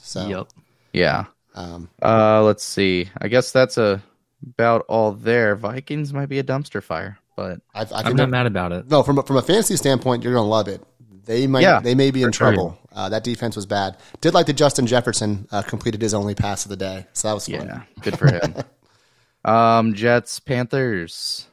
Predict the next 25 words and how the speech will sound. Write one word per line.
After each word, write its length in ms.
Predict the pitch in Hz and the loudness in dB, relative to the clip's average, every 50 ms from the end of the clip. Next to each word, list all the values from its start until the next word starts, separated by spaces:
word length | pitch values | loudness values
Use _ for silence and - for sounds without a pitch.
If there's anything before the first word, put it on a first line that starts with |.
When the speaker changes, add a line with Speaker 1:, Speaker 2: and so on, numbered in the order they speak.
| _ _ _ | _ _ _
Speaker 1:
Where 140 | - 151 196 | 0 2 4
are 20 | |
all 80 | 214 220 | 4 4
them 140 | 214 165 | 4 2
points 280 | - - 202 214 - - | 2 2 2 2 2 2
you 60 | 160 | 2
were 60 | 139 | 2
talking 240 | - - 135 127 123 | 2 4 2 2 2
about, 420 | 123 120 120 113 110 - _ _ - | 2 2 2 0 0 -4 _ _ -10
Kamish? 460 | - 117 123 160 180 - - - - - _ _ _ _ _ _ _ - | -6 -4 -4 -2 -4 -4 -6 -8 -10 -14 _ _ _ _ _ _ _ -6
Speaker 3:
Well, 560 | - 113 127 139 147 156 170 180 170 - _ _ | -2 2 4 6 6 6 4 4 0 -4 _ _
uh, 520 | - 117 123 123 127 127 123 123 120 117 - - | -2 0 2 4 4 4 4 4 2 2 0 -2
I 80 | - 120 | -4 -4
mean, 420 | 127 131 131 131 127 123 117 - - _ _ _ _ _ _ _ 120 | -2 -2 -2 -2 -2 -4 -6 -8 -12 _ _ _ _ _ _ _ -14
Darnold 680 | 120 123 120 117 131 143 147 151 147 127 123 165 139 | -8 -4 -2 0 0 0 0 0 -2 -4 -8 -12 -6
did 280 | - 135 131 127 117 117 | -2 -2 -2 -2 -2 -8
things 640 | - - 131 123 117 117 117 123 131 127 123 - | -10 -6 -4 -2 -2 -2 -2 -4 -4 -6 -6 -6
that 160 | - 123 117 101 | -4 -2 -2 -2
was, 160 | 110 107 110 | -4 -6 -8
eff-, 180 | 98 - _ _ _ - | -10 -14 _ _ _ -10
you 160 | 131 151 143 | -6 -4 -4
know, 80 | 123 120 | -2 -2
he 100 | 139 147 | -4 -4
was 100 | 135 127 | -6 -8
efficient. 600 | 123 - - 117 123 - - 123 117 127 - | -6 -2 0 0 0 0 -2 -4 -4 -4 -6